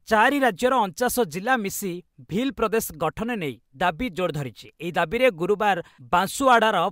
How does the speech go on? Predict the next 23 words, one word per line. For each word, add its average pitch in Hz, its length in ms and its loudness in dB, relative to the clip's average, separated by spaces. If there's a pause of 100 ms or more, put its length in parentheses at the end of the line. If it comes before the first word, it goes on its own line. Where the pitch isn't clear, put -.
ମାନଗଡ଼ 220 520 2
ଧାମରେ 180 440 -2 (220)
ଏକ 220 140 -2 (100)
ମହାରାଲି 240 500 4
ଅନୁଷ୍ଠିତ 196 460 0
ହୋଇଥିଲା। 123 440 -2
ଏଥିରେ 208 300 0
ରାଜସ୍ଥାନ, 190 540 0
ମଧ୍ୟପ୍ରଦେଶ, 190 720 0
ଗୁଜରାଟ 202 480 -2
ଏବଂ 196 240 -4
ମହାରାଷ୍ଟ୍ରରୁ 190 640 0 (340)
ଆଦିବାସୀ 254 460 0
ସମାଜର 233 480 2
ଲୋକ 170 260 -6 (100)
ରାଜସ୍ଥାନର 196 680 -2 (400)
ବାଂଶୁଆଡ଼ା 233 600 2 (340)
ମାନଗଡ଼ 214 540 2
ଧାମରେ 185 420 0 (320)
ପହଞ୍ଚିଥିଲେ. 156 580 2 (240)
ଏଥିରେ 262 320 2
ବିଭିନ୍ନ 208 460 -2
ସାଂସଦ 190 520 -2